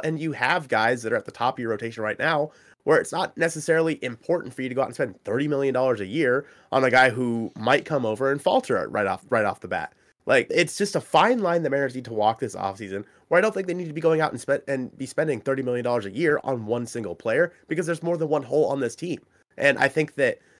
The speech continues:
if, if they were to sign Yamamoto and that stopped them from going out and getting the bat they need, then I am completely out on it.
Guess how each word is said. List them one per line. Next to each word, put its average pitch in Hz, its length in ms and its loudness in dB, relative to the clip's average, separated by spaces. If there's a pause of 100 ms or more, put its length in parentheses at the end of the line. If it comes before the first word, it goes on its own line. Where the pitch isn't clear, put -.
(280)
if, 143 420 2
if 147 220 2
they 143 140 4
were 147 80 6
to 143 40 0
sign 147 200 2
Yamamoto 139 420 2
and 113 80 -2
that - 140 0
stopped - 360 0
them 101 180 0
from 113 140 -10
going 110 180 0
out 113 140 0
and 98 100 -10
getting 120 220 -2
the 139 60 0
bat 147 200 0
they 165 100 2
need, 175 260 -2
then 123 140 0
I 113 120 0
am 101 300 -6
completely 127 520 -2
out 110 160 2
on 92 120 -4
it. 80 120 -8